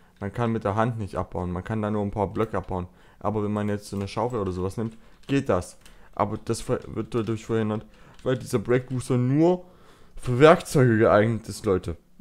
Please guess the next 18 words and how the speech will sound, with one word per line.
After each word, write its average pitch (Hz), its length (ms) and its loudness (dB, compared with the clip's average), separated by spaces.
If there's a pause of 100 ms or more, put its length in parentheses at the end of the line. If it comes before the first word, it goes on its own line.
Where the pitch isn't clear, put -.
(480)
Deswegen, 123 640 -2
so. - 320 -2 (720)
Ähm, 139 540 2 (1700)
gibt's - 300 -4
irgendein 135 440 4
G - 160 0
S, 131 280 2
wo - 220 -4
alle 127 260 6
gedannied 107 520 2
sind, 87 320 -4
Leute? 90 260 0
Brauchen 98 400 -4
wir 92 140 2
jetzt 92 200 -4
mal 92 420 -2
eben 98 280 -6
schnell 92 420 -8